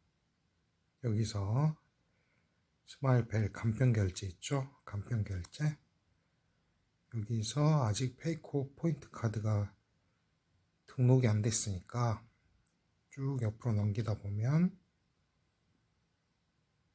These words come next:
여기 있습니다. 요 결제 수단 등록.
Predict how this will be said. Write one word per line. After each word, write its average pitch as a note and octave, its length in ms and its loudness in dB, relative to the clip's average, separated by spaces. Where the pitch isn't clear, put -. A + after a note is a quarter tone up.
여기 A2 180 2
있습니다. G#2 460 -4
요 G#2 140 0
결제 A2+ 420 2
수단 B2+ 300 -2
등록. G#2 520 -4